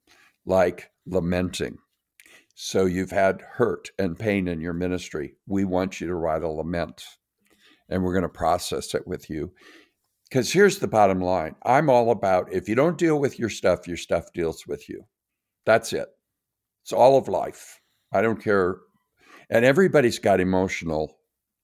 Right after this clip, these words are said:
stuff. And if you think you don't,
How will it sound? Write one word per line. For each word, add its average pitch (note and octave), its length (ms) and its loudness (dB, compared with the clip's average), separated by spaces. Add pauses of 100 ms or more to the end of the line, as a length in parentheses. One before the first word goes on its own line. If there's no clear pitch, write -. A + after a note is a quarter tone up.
(100)
stuff. - 680 -8 (440)
And G2+ 120 0
if G2+ 200 0
you G2 80 0
think B2 300 0
you F#2 100 -2
don't, E2+ 400 0